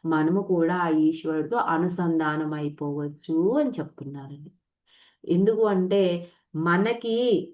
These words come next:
ఏదన్నా కావాలి అనుకుంటే దానికోసం మనం ఎంత ప్రయత్నం చేస్తామో అలాగే ఆ భగవంతుడిలో కూడా మనం ఐక్యం పొందాలి, మోక్షం కావాలి అంటే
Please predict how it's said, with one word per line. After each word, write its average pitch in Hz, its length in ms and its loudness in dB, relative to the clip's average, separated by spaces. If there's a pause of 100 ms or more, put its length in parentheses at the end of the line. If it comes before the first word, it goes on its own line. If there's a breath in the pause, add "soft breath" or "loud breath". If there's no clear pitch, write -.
ఏదన్నా 190 360 4
కావాలి 196 720 2
అనుకుంటే 180 520 0
దానికోసం 175 500 -2
మనం 233 100 -2
ఎంత 214 420 2
ప్రయత్నం 233 520 6
చేస్తామో 220 360 -2
అలాగే 185 380 2
ఆ 196 40 4
భగవంతుడిలో 226 760 4
కూడా 214 220 2
మనం 180 220 -4
ఐక్యం 185 380 0
పొందాలి, 175 480 0
మోక్షం 190 460 -2
కావాలి 175 560 2
అంటే 175 360 -2